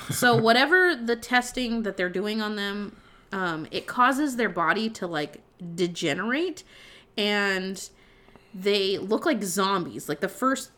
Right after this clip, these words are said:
Speaker 2: twenty minutes of this movie with the, with the little boy that just, like,
Speaker 1: Yeah.
Speaker 2: escapes, I thought that was a fucking zombie. I thought we were about to watch a zombie movie 'cause I thought that kid was just gonna go and, uh, infect everybody. But, so all these little kids look like zombies, and the little girl, Kyoko, she is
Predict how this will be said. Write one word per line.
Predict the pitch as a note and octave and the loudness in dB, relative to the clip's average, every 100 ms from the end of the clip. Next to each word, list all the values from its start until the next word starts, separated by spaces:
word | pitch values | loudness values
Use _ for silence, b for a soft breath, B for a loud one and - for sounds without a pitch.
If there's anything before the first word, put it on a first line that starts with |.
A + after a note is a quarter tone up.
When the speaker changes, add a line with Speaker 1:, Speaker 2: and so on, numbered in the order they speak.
| _ _ | _ _
Speaker 2:
twenty | - - B3 A3+ | -12 -4 0 2
minutes | G3+ G3+ F#3 | 2 0 -2
of | |
this | E3+ | -4
movie | F#3+ F#3 E3 | -2 -2 -2
with | D3+ F3 | -4 -6
the, | E3+ - - | -8 -8 -8
with | E3 E3 | -8 -6
the | D3 C3+ A#2+ | -6 -4 -4
little | C#3 F#3 | -2 -2
boy | F3+ F3 F3 G3 | 0 0 2 2
that | C#3 A#2+ | 4 4
just, | A#2 A2 | 4 4
like, | A2 G#2+ | 2 0
Speaker 1:
Yeah. | |
Speaker 2:
escapes, | G#2+ - F#3+ C#4 - - | -2 0 0 0 -4 2
I | D#4 | 4
thought | F#4+ | 4
that | C#4 | 4
was | A3+ | 2
a | |
fucking | F3 - A3 G#3 F3 | 0 0 0 0 -4
zombie. | F3 G#3 - - | -2 0 2 4
I | D4 | 4
thought | D4 | 4
we | G#3 | 2
were | F3+ | 2
about | F3+ F3 | 0 0
to | |
watch | E3+ E3 D#3+ | -2 -4 -6
a | |
zombie | D#3+ D#3+ F3 A#3+ D#3+ | -6 -4 0 0 -2
movie | D#3 D3 D3 D3 | -2 -2 -2 -2
'cause | D3+ D#3 | -2 0
I | G3 | 2
thought | A#3+ | 2
that | F#3 E3+ | 2 0
kid | G3 | 0
was | F3+ D3 | -2 -2
just | F3 - | -4 -4
gonna | F3+ E3+ | -4 -4
go | F3+ F3 | 0 0
and, | E3+ | 0
uh, | C#3 - | -2 -6
infect | F3+ F3 F#3+ A3 F3+ | -6 -2 0 0 -2
everybody. | D#3+ C#3+ B2+ C3+ - B B B B B B - | -8 -8 -8 -10 -10 B B B B B B 0
But, | C4 C4 | 0 4
so | B3+ | 6
all | D4+ | 6
these | F#4 F4 | 6 4
little | F4 | 2
kids | D#4+ B3 | 0 -2
look | B3+ | -2
like | A#3+ | -2
zombies, | F#3 F#3 F#3 E3+ E3 - | -2 -2 -2 -4 -8 -6
and | F3+ | -4
the | |
little | F#3+ D#4 C#4 | 0 2 2
girl, | A#3+ A3+ G3 | 2 2 2
Kyoko, | - A3 G#3 G3+ E3 | -2 -2 -2 -2 -2
she | D#3+ - B3 C4+ | -2 -4 0 0
is | - G3+ G3+ G3 | 0 0 -2 -4